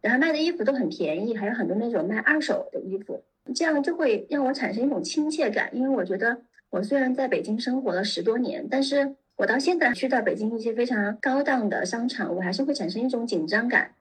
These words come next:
哪怕是，就是我，我当时身上我是带够了钱的，我是可以消费那个，那个商品的，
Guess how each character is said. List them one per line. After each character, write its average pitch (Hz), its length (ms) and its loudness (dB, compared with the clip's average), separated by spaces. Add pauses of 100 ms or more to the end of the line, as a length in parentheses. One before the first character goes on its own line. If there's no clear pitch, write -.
(160)
哪 202 180 4
怕 320 220 2
是， 285 380 2
就 262 100 2
是 277 100 2
我， 233 220 4
我 214 80 4
当 254 180 4
时 233 140 0
身 262 100 2
上 269 160 2
我 202 100 0
是 - 140 -4
带 269 160 2
够 262 120 4
了 208 100 4
钱 - 260 -4
的， 185 180 -2
我 208 200 0
是 220 160 -2
可 - 160 -2
以 277 120 2
消 247 240 0
费 240 140 2
那 196 100 -4
个， - 200 -6
那 220 80 -4
个 202 80 0
商 226 200 -4
品 - 220 -6
的， - 80 -20